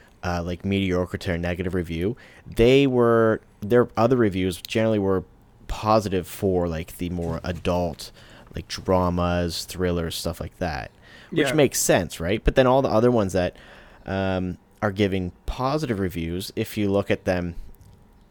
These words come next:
Speaker 1: their other reviews are generally geared to the same kind of, uh, like, age group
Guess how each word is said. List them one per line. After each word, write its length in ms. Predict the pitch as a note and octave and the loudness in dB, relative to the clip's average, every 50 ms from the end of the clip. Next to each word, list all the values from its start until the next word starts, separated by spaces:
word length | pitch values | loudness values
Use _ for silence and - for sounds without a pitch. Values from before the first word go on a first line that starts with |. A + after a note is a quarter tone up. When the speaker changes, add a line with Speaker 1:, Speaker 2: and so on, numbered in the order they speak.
| _ | _
Speaker 1:
their 520 | - F2+ F2+ G#2 G2+ G2 F#2+ F#2+ F#2 F2+ - - - | -16 -8 -2 0 2 2 2 2 0 -2 -4 -4 -2
other 220 | G2 G2 F#2+ F2+ | -2 0 0 0
reviews 360 | F2+ F#2 E2+ F2 F2+ F2+ E2+ | -2 -2 -4 -4 -6 -6 -6
are 200 | F2+ E2+ F2 E2+ - _ _ _ _ _ _ - - | -4 -6 -6 -6 -10 _ _ _ _ _ _ -20 -8
generally 320 | - - A#2+ C3+ D#3+ D#3+ A#2+ | -4 -2 -2 -2 0 -2 -4
geared 380 | F2 - - F#2+ F#2+ G2 F2+ | -4 -4 -2 0 0 0 -2
to 120 | - - E2+ | -4 -6 -8
the 100 | E2 E2+ | -6 -6
same 680 | - - - - - G2+ G2+ G2+ G2+ G2+ G2 G2 F#2+ | -6 -6 -6 -4 -2 -2 0 0 0 0 -2 -2 -4
kind 380 | - - - - G2 F#2 F#2 F#2 | -6 -10 -10 -6 -4 -2 -2 -2
of, 320 | F2+ E2 - - - - - _ _ _ _ _ _ _ _ _ - - - - - - - _ _ - | -2 -4 -6 -10 -18 -20 -20 _ _ _ _ _ _ _ _ _ -20 -20 -20 -20 -20 -20 -20 _ _ -14
uh, 380 | E2+ - - D#2 D#2 D2+ D2 - - - - - - - - | -12 -10 -8 -6 -6 -6 -8 -8 -10 -14 -18 -20 -18 -6 -4
like, 180 | G#2+ G#2 - - _ | -4 -4 -4 -4 _
age 460 | - G#2 G#2 G#2+ G#2+ G2 - - - - _ _ _ _ - - | -2 0 0 0 0 -2 -4 -6 -10 -12 _ _ _ _ -20 -20
group 580 | - - - - F#2+ F#2+ G2+ G2+ E2+ - - | -20 -16 -10 -6 -2 0 0 0 0 -2 -2